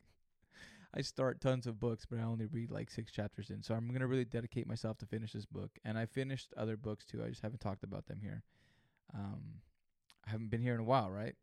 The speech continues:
I haven't tapped in with y'all, so, you know. Just letting you know what I'm kinda going through too. But the whole book is, is a, is a challenge. It's an, it's a mission,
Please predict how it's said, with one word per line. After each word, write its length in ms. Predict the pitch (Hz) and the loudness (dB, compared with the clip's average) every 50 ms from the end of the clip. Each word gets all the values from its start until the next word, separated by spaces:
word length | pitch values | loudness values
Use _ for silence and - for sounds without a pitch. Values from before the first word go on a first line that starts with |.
| _ _ - | _ _ -8
I 40 | 104 | -6
haven't 180 | 107 113 - | -6 -4 -2
tapped 260 | - 120 110 - - 127 | 0 0 0 0 0 -2
in 80 | 123 | -2
with 160 | 117 107 - | -2 -2 -2
y'all, 180 | 107 98 92 95 | -2 -2 -2 -4
so, 320 | - - 98 95 95 87 - 131 | -6 -6 -6 -6 -6 -8 -8 -8
you 100 | - - | -6 -4
know. 160 | 104 113 131 156 _ _ _ _ _ _ _ _ _ _ _ _ - - - - _ _ - - - | -4 -4 -6 -8 _ _ _ _ _ _ _ _ _ _ _ _ -20 -20 -20 -20 _ _ -20 -20 -8
Just 100 | - - | -2 0
letting 180 | 123 120 120 | 2 2 2
you 60 | 123 120 | 2 2
know 120 | 123 120 | 2 2
what 140 | 117 120 117 | 2 0 0
I'm 60 | 113 | 0
kinda 200 | - 117 107 110 | 0 0 0 0
going 240 | 107 113 107 104 98 | 0 2 2 2 0
through 140 | - 104 101 | 0 -4 -4
too. 240 | - - 85 - - _ | -4 -4 -4 -4 -6 _
But 300 | - 113 123 131 127 - - _ _ _ _ _ _ _ _ _ _ _ _ _ _ _ _ _ _ _ _ _ _ _ _ - - _ _ _ _ _ _ _ _ _ | 2 6 6 6 6 4 0 _ _ _ _ _ _ _ _ _ _ _ _ _ _ _ _ _ _ _ _ _ _ _ _ -20 -20 _ _ _ _ _ _ _ _ _
the 100 | - 110 | -2 2
whole 200 | 113 120 139 143 | 6 8 8 6
book 420 | 120 110 120 123 123 113 107 - - _ _ _ - | 8 8 8 10 10 8 6 2 -4 _ _ _ -4
is, 280 | 104 101 90 98 95 98 - - - | -4 -2 -2 -4 -6 -8 -10 -10 -8
is 160 | 104 104 98 90 | -8 -6 -6 -6
a, 260 | 87 92 90 90 - - | -6 -6 -6 -8 -8 -6
is 100 | 107 101 | -6 -6
a 100 | 85 - | -6 -6
challenge. 720 | - - 117 110 113 110 104 95 87 90 - - - - - | -4 -2 0 2 2 2 0 -2 -6 -8 -12 -14 -16 -12 -10
It's 180 | 104 101 - | -10 -8 -8
an, 200 | 98 95 90 - - 60 - - _ _ _ _ _ _ _ _ _ _ _ _ _ - | -8 -10 -10 -10 -14 -18 -20 -20 _ _ _ _ _ _ _ _ _ _ _ _ _ -14
it's 160 | - - - | -8 -6 -4
a 60 | 98 | -2
mission, 600 | 92 101 110 120 123 - - 107 80 80 - - | 0 2 2 2 2 2 0 -2 -4 -6 -8 -12